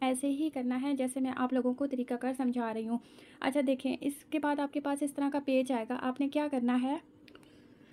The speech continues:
अब हर इंसान के mobile में email होती है, just आपने continue with Google के ऊपर click करना है। तो यहाँ से जो है ये हमारा continue with Google के साथ sign up हो रहा है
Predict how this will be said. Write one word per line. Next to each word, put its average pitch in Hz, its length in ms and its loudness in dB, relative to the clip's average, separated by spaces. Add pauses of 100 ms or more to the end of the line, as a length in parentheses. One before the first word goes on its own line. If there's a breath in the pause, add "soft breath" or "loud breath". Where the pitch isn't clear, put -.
(140 loud breath)
अब 311 120 2
हर 320 180 2
इंसान 330 320 2
के 302 100 -2
mobile 277 340 0
में 294 200 6
email 269 360 2
होती 240 220 -2
है, 262 160 2
just 294 260 -2
आपने 269 260 2
continue 277 520 2
with 277 200 0 (100)
Google 269 280 2
के 277 80 0
ऊपर 254 180 0
click 262 260 -2
करना 294 200 2
है। 294 140 -2 (320 loud breath)
तो 277 60 2
यहाँ 277 300 0
से 294 160 0
जो 277 140 -2
है 269 260 -2
ये 277 120 0
हमारा 254 400 2
continue 269 520 2
with 269 200 0
Google 262 280 2
के 277 100 0
साथ 262 180 -2
sign 247 280 -4
up 277 160 -4
हो 277 80 -2
रहा 277 260 -2
है 311 200 -2